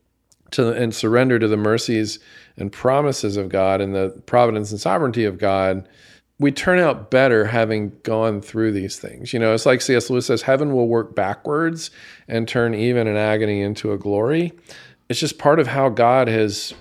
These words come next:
said, "Okay, suffering, okay, evil, okay, sickness, sorrow, pain, and death.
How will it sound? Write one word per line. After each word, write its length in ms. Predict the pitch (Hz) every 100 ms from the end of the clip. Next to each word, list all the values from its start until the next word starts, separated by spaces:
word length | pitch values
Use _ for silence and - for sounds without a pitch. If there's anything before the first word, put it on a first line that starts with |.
| _ _
said, 220 | - 127
"Okay, 320 | 131 - 127
suffering, 500 | 110 104 95 110 117
okay, 340 | 113 131 139 110
evil, 540 | 104 101 104 120 151 - - - -
okay, 580 | 123 135 135 143 127 110
sickness, 420 | 107 120 104 110 -
sorrow, 260 | 104 104
pain, 260 | 101 113 107
and 120 | 101
death. 420 | 104 120 160 -